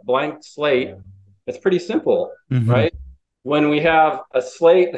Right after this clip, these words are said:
Speaker 1: <laughs> that's completely drawn up and there's no room in there, it's, can be impossible
Speaker 2: Yeah.
Speaker 1: sometimes to, to make that. And so that's why I like to look at it. We have this other track going along here. That's the, we got the current branding, the current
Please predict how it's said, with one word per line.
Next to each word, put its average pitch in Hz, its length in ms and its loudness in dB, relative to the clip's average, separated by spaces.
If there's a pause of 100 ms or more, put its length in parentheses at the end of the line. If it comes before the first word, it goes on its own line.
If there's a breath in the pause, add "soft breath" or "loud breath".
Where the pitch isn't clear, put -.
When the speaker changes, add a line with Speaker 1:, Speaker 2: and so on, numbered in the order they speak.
Speaker 1:
<laughs> - 120 -8
that's - 200 2
completely 165 540 -2
drawn 160 360 2
up 175 280 0
and 135 100 -4
there's 131 160 -4 (140)
no 143 280 0
room 160 380 -2 (140)
in 131 160 -2
there, 127 240 2
it's, - 300 -8 (380)
can 151 100 -6
be 175 140 2
impossible 113 760 -4
Speaker 2:
Yeah. 123 200 0
Speaker 1:
sometimes - 520 -14
to, 117 280 -2 (360 loud breath)
to 135 80 -4
make 127 240 0
that. 120 160 2
And 117 100 -4
so 143 420 -2 (140)
that's 190 200 -2
why 202 100 2
I 180 40 4
like 170 180 2
to 165 80 -6
look 165 180 2
at 160 80 0
it. 139 140 -2
We 151 100 -8
have 160 140 -6
this - 120 -12 (120)
other 180 420 2 (300)
track 156 420 -2
going 135 260 -2
along 131 380 -2
here. 135 180 0
That's 113 220 -4
the, 110 240 -4 (340)
we 127 80 -14
got 131 120 0
the 127 80 -8
current 185 280 0
branding, 165 440 -4
the 127 80 -4
current 170 400 -6